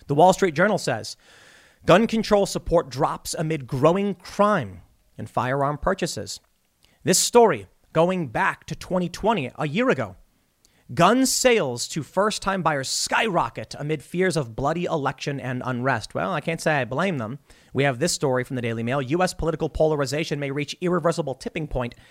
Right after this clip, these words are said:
as Republicans and Democrats cannot unite even in the face of war, climate change, and pandemics," Ivy League study says. We'll come back to this.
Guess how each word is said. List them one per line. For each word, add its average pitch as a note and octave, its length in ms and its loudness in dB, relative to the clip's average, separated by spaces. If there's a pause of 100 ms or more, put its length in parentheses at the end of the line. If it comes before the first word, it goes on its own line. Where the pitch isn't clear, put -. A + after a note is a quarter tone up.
(260)
as D3 100 2
Republicans F#3+ 500 2
and E3 120 -2
Democrats D#3+ 400 -2
cannot E3 320 -4
unite F3 360 -2
even F3+ 200 -2
in F3+ 80 0
the F3 80 0
face E3 280 -4
of C3 120 -4
war, F3 440 2
climate E3 340 -2
change, E3 260 -4
and D3 140 -4
pandemics," C#3 580 -2 (320)
Ivy C#3 300 0
League C3+ 240 -4
study A2+ 260 -2
says. B2+ 320 0
We'll C#3 120 -4
come - 180 -6
back E3+ 200 -2
to C#3 60 -6
this. G#2+ 220 -6